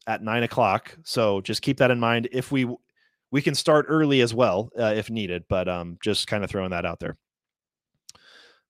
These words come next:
Um, oh, there you go. Ancient Dragon Alliance. Someone was just saying it in the chat. Uh, they, they did how much volume?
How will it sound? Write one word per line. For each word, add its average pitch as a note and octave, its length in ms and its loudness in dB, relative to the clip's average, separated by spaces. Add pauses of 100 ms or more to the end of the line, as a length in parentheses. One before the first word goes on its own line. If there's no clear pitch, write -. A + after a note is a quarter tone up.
Um, F#2+ 600 0 (400)
oh, C#3 220 6 (140)
there A#2 80 -6
you C#3+ 60 0
go. F3+ 180 2
Ancient D3+ 260 -4
Dragon D3+ 240 2
Alliance. C#3 300 -2
Someone A2+ 180 -4
was G#2+ 100 -4
just A2 140 -6
saying A2+ 200 -2
it A2 40 -4
in G#2+ 80 -4
the A2 80 -6
chat. G#2 260 -4 (1300)
Uh, G2+ 200 0
they, A#2 400 4 (320)
they A#2 220 2
did C3 300 6
how B2+ 160 -2
much D3 240 -2
volume? D3+ 480 2